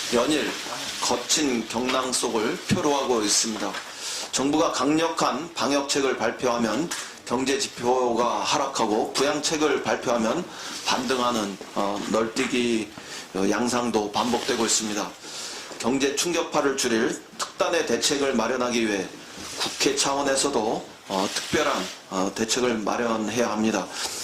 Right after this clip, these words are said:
제일 야당이 국채를 이십 조 이상 발행해서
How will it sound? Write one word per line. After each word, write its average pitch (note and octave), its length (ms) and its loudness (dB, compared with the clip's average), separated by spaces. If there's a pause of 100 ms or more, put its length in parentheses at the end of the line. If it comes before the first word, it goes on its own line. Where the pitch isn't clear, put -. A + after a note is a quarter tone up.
(200)
제일 D3+ 300 4
야당이 D3 640 2
국채를 D#3+ 520 0
이십 B2 400 0
조 F3 140 2
이상 D3 260 0
발행해서 A#2+ 640 0